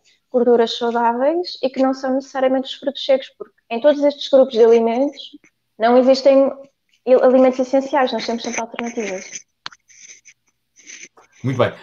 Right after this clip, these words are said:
Speaker 2: Eh, eh, deixem-me só recordar que estamos, eh, a entrevistar a Sandra Gomes Silva,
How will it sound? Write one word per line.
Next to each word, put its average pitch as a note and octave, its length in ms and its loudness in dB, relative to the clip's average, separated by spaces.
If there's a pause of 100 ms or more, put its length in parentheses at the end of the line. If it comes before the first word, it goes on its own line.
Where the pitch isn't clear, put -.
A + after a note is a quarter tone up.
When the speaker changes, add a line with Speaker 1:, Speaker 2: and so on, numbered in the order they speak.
(140)
Speaker 2:
Eh, A#2 500 0
eh, - 40 -14
deixem-me C3+ 260 -6
só D#3 140 -2
recordar C#3+ 340 -4
que - 80 -18
estamos, C#3+ 520 -8
eh, A2 580 -2
a A2+ 60 -6
entrevistar A#2 540 -4
a A2 560 -4
Sandra E3 300 -2
Gomes E3+ 440 -2
Silva, C3+ 480 -4